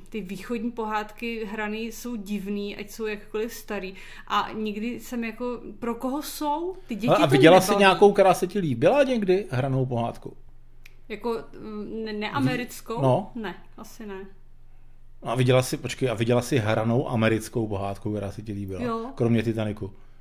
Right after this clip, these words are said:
Speaker 1: Pohádku, Titanic,
Speaker 2: No.
Speaker 1: W T F. No, viděla jsem třeba s tím Schwarzeneggerem, se mi líbilo.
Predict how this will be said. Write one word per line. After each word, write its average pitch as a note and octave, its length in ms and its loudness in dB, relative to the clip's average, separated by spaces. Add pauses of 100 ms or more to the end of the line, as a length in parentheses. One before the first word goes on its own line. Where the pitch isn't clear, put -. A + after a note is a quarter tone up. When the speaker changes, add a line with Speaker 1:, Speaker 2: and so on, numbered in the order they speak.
(260)
Speaker 1:
Pohádku, - 800 -14
Titanic, C3 500 -6 (120)
Speaker 2:
No. F#3+ 60 -16
Speaker 1:
W F#3+ 40 -12
T F#3+ 140 -14
F. - 120 -18 (440)
No, G3+ 420 -4
viděla G3 320 -8
jsem A3 300 -10
třeba G3+ 760 -10
s - 100 -18
tím G#3 240 -8
Schwarzeneggerem, A3+ 800 -10
se A3+ 160 -14
mi G#3+ 100 -10
líbilo. G#3 460 -10